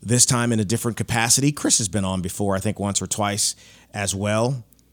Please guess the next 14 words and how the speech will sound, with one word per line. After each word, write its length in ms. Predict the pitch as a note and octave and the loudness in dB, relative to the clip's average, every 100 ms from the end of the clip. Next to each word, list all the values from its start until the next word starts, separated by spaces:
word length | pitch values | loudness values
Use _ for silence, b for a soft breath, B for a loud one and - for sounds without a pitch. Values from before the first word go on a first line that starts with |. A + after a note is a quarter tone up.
| _ _ _ _ _ _ - - | _ _ _ _ _ _ -8 -6
They 400 | G#2+ B2 C#3 D3+ | 0 2 4 4
are 520 | C3+ A2+ A2+ B2 A#2+ b b b | 2 2 2 0 -2 b b b
two 180 | - F3+ | 6 8
of 80 | C#3+ | 6
the 80 | B2 | 4
people 360 | D3 E3+ C#3+ | 4 6 4
behind 760 | A#2+ A#2 B2+ A#2+ G#2 G2+ G2+ - | 4 2 2 0 0 0 -2 -4
the 100 | - | -2
Louisiana 640 | A2+ A2+ C3+ B2 B2 A#2+ A#2 | 0 4 4 4 2 2 2
Law 300 | G#2+ A2+ A#2 | 2 2 0
Enforcement 600 | A2+ A2+ A2 - G#2+ G2 | -2 -2 0 0 -2 -2
Political 460 | A2 A2+ A2 G#2 | -2 0 -2 -2
Action 340 | G#2 G#2 - G#2 | -2 -2 -2 -2
Committee. 520 | - F#2+ E2+ F2 - | -2 -4 -4 -10 -18